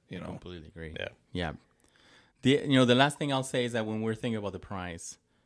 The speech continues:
Speaker 2: you know, again, seventy dollar bottle, I would buy it once. I don't know if I would buy it twice. If it was fifty, maybe I'd buy it once, maybe not twice. But then, you know, it's good to keep in perspective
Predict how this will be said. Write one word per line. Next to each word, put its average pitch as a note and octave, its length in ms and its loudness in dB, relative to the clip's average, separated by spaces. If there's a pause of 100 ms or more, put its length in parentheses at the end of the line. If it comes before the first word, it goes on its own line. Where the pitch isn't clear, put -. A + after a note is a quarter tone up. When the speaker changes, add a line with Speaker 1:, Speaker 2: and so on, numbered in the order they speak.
(180)
Speaker 2:
you G2+ 80 -4
know, G2 60 2
again, F#2 240 0
seventy A#2+ 340 0
dollar G2 220 2
bottle, F2+ 420 0 (460)
I C#3 100 2
would B2+ 140 2
buy F#2 160 -2
it F2 160 -10
once. F2+ 420 -12
I B2 60 -10
don't A#2 80 -4
know G#2 80 -6
if - 80 -12
I G2+ 80 0
would F2 80 -2
buy E2+ 120 -2
it D#2+ 60 -6
twice. E2+ 320 -6
If - 160 -4
it A#2 60 4
was A#2 180 2
fifty, B2+ 320 4
maybe A2 260 4
I'd G#2 100 0
buy G2+ 160 0
it G2 120 -2
once, F#2+ 320 -2
maybe F2+ 180 -2
not F2 200 -6
twice. F#2 440 -4 (800)
But A2 280 2
then, A#2+ 440 6 (120)
you B2+ 140 6
know, A#2 60 10
it's G#2 120 2
good C#3 140 4
to - 80 -2
keep A2+ 220 0
in G#2 100 4
perspective F#2+ 840 -2